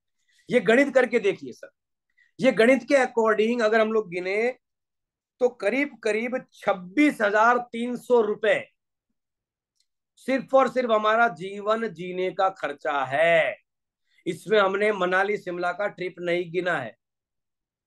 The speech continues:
चार धाम की माँ बाप की यात्रा अभी इसमें calculate नहीं की है, महीने में एक आध बार होटल में खाना खाने के लिए जाने वाला इसमें हमने calculate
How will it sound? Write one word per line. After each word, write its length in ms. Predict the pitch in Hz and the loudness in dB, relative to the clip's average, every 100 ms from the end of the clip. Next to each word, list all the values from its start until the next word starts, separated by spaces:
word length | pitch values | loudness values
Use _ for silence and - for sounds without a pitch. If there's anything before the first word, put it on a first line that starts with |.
| _ _ _ _ _ _ _ _ | _ _ _ _ _ _ _ _
चार 220 | 180 196 190 | 2 2 2
धाम 220 | 202 196 | -2 -2
की 120 | 202 | -6
माँ 200 | 190 175 | -2 2
बाप 200 | 185 180 | 2 0
की 100 | 190 | 0
यात्रा 320 | 180 160 180 180 | 0 0 -2 -2
अभी 140 | 170 | -2
इसमें 260 | 143 165 170 | -8 -12 -8
calculate 420 | 165 147 175 170 | -8 -4 -8 -6
नहीं 200 | 156 165 | -4 -4
की 100 | 170 | -4
है, 160 | 147 - _ _ _ _ _ _ _ _ _ _ _ _ _ _ _ | -10 -10 _ _ _ _ _ _ _ _ _ _ _ _ _ _ _
महीने 300 | 170 170 196 | 0 2 2
में 80 | 208 | 2
एक 140 | 190 190 | 2 2
आध 100 | 190 | 2
बार 120 | 196 | 2
होटल 300 | 180 170 185 | 0 0 -4
में 100 | 196 | -4
खाना 260 | 170 165 185 | -6 -6 -6
खाने 280 | 175 180 180 | -4 -4 -4
के 80 | |
लिए 100 | 185 | -6
जाने 300 | 165 160 165 | -2 -2 0
वाला 200 | 175 180 | -2 -2
इसमें 280 | 185 165 175 | -4 -10 -16
हमने 140 | 175 180 | -14 -10
calculate 380 | 160 151 175 | -10 -10 -20